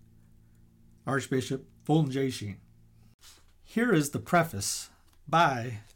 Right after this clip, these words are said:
that's written by Sister Mary Concelia O'Brien, uh, nineteen forty-one. So I guess Fulton Sheen wrote that in maybe nineteen forty-one, maybe nineteen forty, I don't know. But in the early nineteen forties.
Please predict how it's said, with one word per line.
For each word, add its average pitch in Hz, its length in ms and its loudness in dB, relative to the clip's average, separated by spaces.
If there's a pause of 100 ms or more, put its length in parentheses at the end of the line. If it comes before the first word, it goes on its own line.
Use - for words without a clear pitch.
(500)
that's 135 220 -4
written 147 240 4
by 117 200 -2
Sister 123 340 -4
Mary 120 260 -6
Concelia 117 480 -8
O'Brien, 110 540 -6 (680)
uh, 113 380 -8
nineteen 160 360 0
forty-one. 135 560 -2
So 160 320 2 (120)
I 139 80 -4
guess 202 260 0
Fulton 180 240 0
Sheen 151 220 -2
wrote 131 200 -2
that 139 120 0
in 135 80 -8
maybe 131 260 0
nineteen 127 280 -4
forty-one, 139 440 -4
maybe 123 220 -4
nineteen 131 300 -6
forty, 117 240 -8
I 117 100 -6
don't 123 140 -6
know. 117 140 -6 (280)
But 160 320 6
in 170 140 2
the 165 180 0
early 170 240 4
nineteen 147 280 2
forties. 101 300 -10